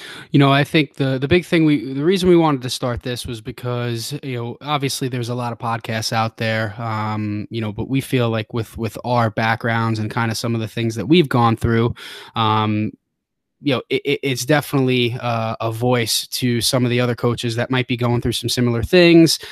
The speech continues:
Um, some of the topics that we're gonna touch on might not necessarily be,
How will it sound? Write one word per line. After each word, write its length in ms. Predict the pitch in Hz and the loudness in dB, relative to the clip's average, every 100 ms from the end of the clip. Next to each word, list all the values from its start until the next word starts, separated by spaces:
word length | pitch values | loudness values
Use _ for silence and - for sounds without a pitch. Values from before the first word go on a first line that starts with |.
| - - | -18 -6
Um, 480 | 123 120 117 117 113 | 0 2 2 0 -2
some 260 | - 135 123 | -2 -2 -2
of 60 | |
the 40 | 120 | -4
topics 460 | - 123 131 120 | -2 -2 -4 -10
that 160 | 131 117 | -10 -8
we're 80 | 117 | -8
gonna 180 | 113 117 | -8 -4
touch 300 | 127 120 123 | -4 -2 -2
on 340 | 120 120 120 | -2 0 -2
might 240 | 123 127 120 | -2 -2 -2
not 160 | 120 | -6
necessarily 680 | 120 104 120 123 120 117 117 | -6 -8 -6 -4 -4 -4 -6
be, 460 | 113 117 117 117 | -4 -2 -2 -2